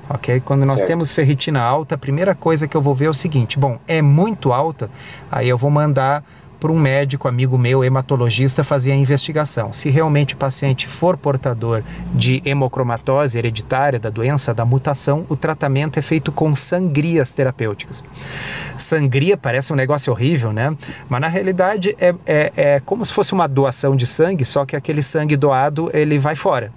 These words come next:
Speaker 1: né? Então a pessoa mais ou menos cada quinze dias vai lá no banco de sangue e tira sangue até normalizar os níveis de ferro e de ferritina, tá? Quando a gente excluiu hemocromatose,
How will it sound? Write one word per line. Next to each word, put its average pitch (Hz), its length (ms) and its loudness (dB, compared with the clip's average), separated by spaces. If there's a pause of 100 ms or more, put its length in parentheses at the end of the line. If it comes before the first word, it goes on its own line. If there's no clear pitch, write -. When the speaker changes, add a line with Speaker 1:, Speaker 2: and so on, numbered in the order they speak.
(180)
Speaker 1:
né? 139 140 -2
Então 139 120 -4
a 127 40 -2
pessoa 139 340 2
mais 139 220 -2
ou 139 80 0
menos 135 260 0
cada 135 320 0
quinze 160 300 -4
dias 147 320 2
vai 139 120 0
lá 135 140 0
no 135 80 -2
banco 135 240 0
de 165 100 -4
sangue 156 400 0 (300)
e 170 80 2
tira 180 460 0
sangue 147 440 2
até 156 360 -2
normalizar 143 640 2
os 131 100 -2
níveis 131 260 0
de 147 80 -2
ferro 127 480 0
e 123 40 -2
de 117 100 -6
ferritina, 131 540 -2 (480)
tá? 117 200 -2 (720)
Quando 233 580 -2
a 160 120 -2
gente 170 400 -2
excluiu 123 640 0 (400)
hemocromatose, 127 880 0